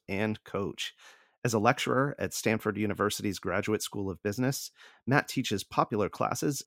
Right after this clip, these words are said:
in strategic communication and effective virtual presenting. His online talks garner millions of views, and he hosts the popular award-winning podcast,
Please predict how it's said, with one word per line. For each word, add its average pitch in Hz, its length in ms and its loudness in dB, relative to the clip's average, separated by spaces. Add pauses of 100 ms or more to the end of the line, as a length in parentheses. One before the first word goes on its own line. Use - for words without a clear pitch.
in 107 120 0
strategic 131 560 0
communication 131 720 2
and - 160 -4
effective 104 580 0
virtual 101 400 0
presenting. 87 600 -4 (440)
His 120 140 2
online 127 400 6
talks 127 340 2
garner 120 300 2
millions 117 480 4
of 87 140 -2
views, 107 320 2
and 101 100 0
he 92 60 -2
hosts 123 300 0
the - 100 -2
popular 131 560 0
award-winning 117 680 0
podcast, 95 680 0